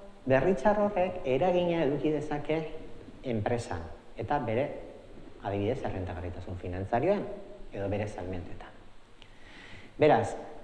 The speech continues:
badaude beste interesta-, interes talde batzuk,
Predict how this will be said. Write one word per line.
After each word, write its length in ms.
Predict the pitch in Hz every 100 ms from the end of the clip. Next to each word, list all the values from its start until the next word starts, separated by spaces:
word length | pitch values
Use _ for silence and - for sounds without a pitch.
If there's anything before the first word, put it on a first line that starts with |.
| - -
badaude 680 | 123 135 147 220 254 127 101 - - - - - -
beste 460 | 127 123 190 - 117
interesta-, 680 | 107 104 117 127 - 139 - -
interes 580 | 120 117 151 143 104 - - -
talde 220 | 95 101
batzuk, 380 | 143 151 156